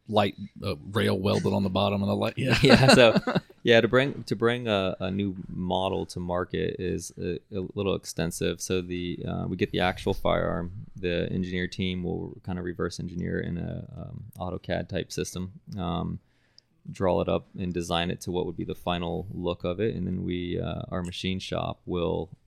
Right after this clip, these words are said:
Speaker 2: uh, cut the final tools. Then it goes through some uh, kind of quality control after that to make sure it was drawn right, cut right, and, um, everything works out. And it might have a couple, um, renditions, might have to go back, make some edits and stuff like that.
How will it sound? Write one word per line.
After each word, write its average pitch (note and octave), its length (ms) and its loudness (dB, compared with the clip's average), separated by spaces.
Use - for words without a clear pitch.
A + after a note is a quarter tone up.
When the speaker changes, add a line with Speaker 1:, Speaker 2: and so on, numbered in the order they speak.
Speaker 2:
uh, E2+ 320 -6
cut - 160 -4
the - 60 -12
final E2 260 -4
tools. A2+ 560 -2
Then F2 140 -4
it E2+ 60 -8
goes F2 340 -2
through F2+ 340 -2
some F2 420 -6
uh, E2+ 300 -8
kind E2+ 180 -4
of E2 120 -6
quality F#2 260 2
control F2 340 -2
after E2 200 -6
that E2 320 -2
to F2+ 100 -10
make F2 120 -4
sure F2 440 -4
it E2+ 140 -4
was E2+ 380 -6
drawn E2+ 300 -2
right, E2+ 360 -2
cut E2+ 220 0
right, F2 300 -2
and, E2+ 380 -6
um, E2+ 440 -6
everything F2 260 -4
works E2+ 240 -6
out. E2+ 260 -2
And F2 260 -4
it - 200 -8
might G2 140 -4
have F2+ 100 -4
a F2+ 40 -8
couple, F2+ 420 -6
um, - 340 -10
renditions, F2+ 480 -6
might E2+ 80 -4
have - 80 -6
to - 60 -16
go E2 100 -2
back, E2+ 300 -4
make F2 120 -4
some E2 140 -4
edits E2+ 240 -6
and F2+ 80 -10
stuff - 160 -8
like D#2 140 -6
that. E2+ 240 -2